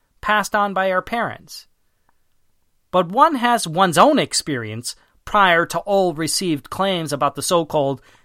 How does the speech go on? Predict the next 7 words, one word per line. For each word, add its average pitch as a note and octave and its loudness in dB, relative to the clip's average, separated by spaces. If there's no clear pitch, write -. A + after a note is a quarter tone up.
human G#3 2
experience A2+ -8
lived D3+ -4
by C#3+ 2
others. D#3+ -4
And C3+ -8
so, B3+ 4